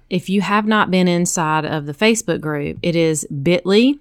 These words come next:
slash alcohol free sisterhood. Yesterday, I had a live in there where I did a conversation around really just knowing that it's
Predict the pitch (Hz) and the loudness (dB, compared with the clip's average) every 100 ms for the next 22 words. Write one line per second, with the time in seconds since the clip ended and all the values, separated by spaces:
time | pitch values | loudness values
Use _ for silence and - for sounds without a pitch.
0 | _ - - 165 165 - - 160 - 175 | _ -6 -2 0 0 -2 0 -2 -2 0
1 | 175 - 175 170 - 175 - 170 180 190 | -2 -2 -4 -2 -2 -2 -2 0 0 0
2 | 180 185 208 - 185 165 156 156 165 185 | 2 2 2 0 0 0 -2 -2 -4 -2
3 | 170 156 151 165 170 170 160 160 160 160 | -2 -2 0 2 2 0 -2 -2 -2 -2
4 | 156 151 170 220 190 190 170 - 175 170 | -2 -2 0 0 0 -2 -2 -2 -2 -2
5 | 170 156 156 160 156 151 - _ _ - | -4 -4 -2 -2 -2 -6 -10 _ _ -20
6 | - - - 185 208 214 190 180 175 170 | -20 -18 -2 4 6 6 4 2 0 -2
7 | - - 175 175 175 180 170 160 156 185 | -6 -4 -2 0 2 2 0 -2 -2 -2
8 | 202 | -2